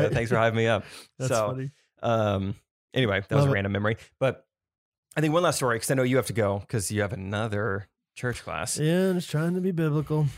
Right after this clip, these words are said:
Speaker 2: Um, yesterday, I'm out being just a, a little fashion boy, trying to get my,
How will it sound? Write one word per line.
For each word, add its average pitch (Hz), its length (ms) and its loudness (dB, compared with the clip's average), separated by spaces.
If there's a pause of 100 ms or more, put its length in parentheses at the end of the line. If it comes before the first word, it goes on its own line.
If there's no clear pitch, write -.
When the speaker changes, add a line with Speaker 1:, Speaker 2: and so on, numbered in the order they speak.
(380)
Speaker 2:
Um, 131 260 2
yesterday, 135 640 2
I'm 143 180 0
out 131 180 2
being 123 460 -2
just 113 340 -6 (480)
a, 120 320 -4
a 117 100 -8 (220)
little 156 180 2
fashion 113 460 0
boy, 98 320 -4
trying 131 180 0
to 131 40 -2
get 147 100 2
my, 127 180 2